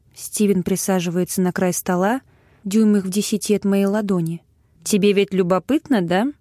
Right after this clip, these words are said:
«Э, ну...» Язык перестает слушаться. Или просто мысли в моей пьяной дурной голове резко закончились.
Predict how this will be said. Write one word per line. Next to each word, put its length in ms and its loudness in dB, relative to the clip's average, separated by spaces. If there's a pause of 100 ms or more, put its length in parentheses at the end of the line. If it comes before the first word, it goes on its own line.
(200)
«Э, 920 2
ну...» 1300 2 (260)
Язык 420 0
перестает 560 0
слушаться. 600 -6 (240)
Или 200 2
просто 400 0
мысли 300 0
в 40 4
моей 220 4
пьяной 360 2
дурной 360 2
голове 420 4
резко 280 0
закончились. 760 0